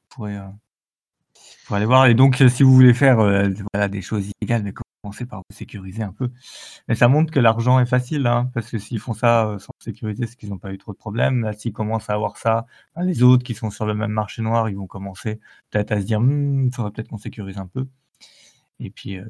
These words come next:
puis voilà. Après, euh, c'est des choses, vous avez, euh, il y avait toute une série de, de Micode, hein, là-dessus,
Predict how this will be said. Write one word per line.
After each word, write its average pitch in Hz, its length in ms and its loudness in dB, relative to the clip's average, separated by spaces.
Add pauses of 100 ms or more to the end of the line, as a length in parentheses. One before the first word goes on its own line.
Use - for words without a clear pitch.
puis - 120 -16
voilà. 113 220 -6
Après, 123 440 6
euh, 107 40 2
c'est 113 140 0
des 110 140 -2
choses, 139 260 -2
vous 117 160 -2
avez, 110 200 -2 (220)
euh, 104 440 -4
il 156 60 -12
y 110 40 -2
avait 107 160 2
toute - 200 -8
une 127 80 2
série 135 340 2
de, 110 400 0 (520)
de 120 140 2
Micode, 127 440 4
hein, 123 180 4
là-dessus, 127 460 0